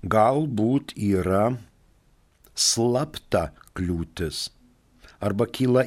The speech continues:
įtarimas dėl tos kliūties egzistavimo,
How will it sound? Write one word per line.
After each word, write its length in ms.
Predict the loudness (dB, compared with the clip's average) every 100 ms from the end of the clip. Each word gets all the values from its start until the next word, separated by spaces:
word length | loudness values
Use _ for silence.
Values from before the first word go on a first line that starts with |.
| 0
įtarimas 840 | -4 0 0 2 0 0 -2 -2
dėl 240 | 0 0
tos 380 | 0 -2 -2 -4
kliūties 640 | -4 -4 -4 -2 -2 -2 -4
egzistavimo, 1000 | -4 -4 -4 -2 -2 -2 -4 -8 -8